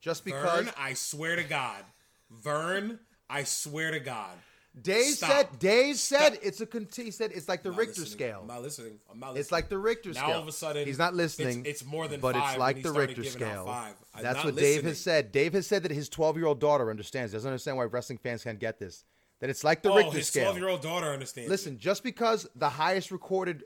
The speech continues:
Speaker 1: or as we said, the highest recorded earthquake is, like, a ten, doesn't mean the scale stops at ten. It just means the highest recorded one ever we've had is a ten. The potential to go higher exists. That's what Dave said, all right?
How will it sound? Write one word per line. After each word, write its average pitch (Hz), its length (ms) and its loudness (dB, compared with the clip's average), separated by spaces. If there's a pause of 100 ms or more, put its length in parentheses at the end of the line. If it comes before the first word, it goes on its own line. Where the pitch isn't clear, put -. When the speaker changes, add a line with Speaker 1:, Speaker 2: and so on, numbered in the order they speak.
Speaker 1:
or 139 80 2
as 151 120 0
we 190 140 4
said, 175 220 0
the 127 80 0
highest 165 300 2
recorded 202 340 0
earthquake 185 480 -2
is, 139 160 -4
like, 135 120 -2
a 113 60 -8
ten, 196 440 -4 (340)
doesn't 180 240 4
mean 190 120 0
the 139 60 -2
scale 165 300 0
stops 156 320 0
at - 80 -16
ten. 123 340 -2 (300)
It 135 100 -8
just 147 180 -6
means 165 200 -4
the 123 80 -6
highest 143 280 2
recorded 143 300 0
one 135 140 -2
ever 143 240 0
we've 123 160 -8
had 147 320 -2
is 107 160 -12
a - 20 -14
ten. 101 400 -8 (1400)
The 151 80 0
potential 156 640 -2
to 156 140 -2
go 139 180 2
higher 151 400 2
exists. 120 480 -6
That's 131 240 -6
what 123 140 -12
Dave 120 240 -6
said, 139 420 -8 (380)
all 107 60 -10
right? 123 260 -4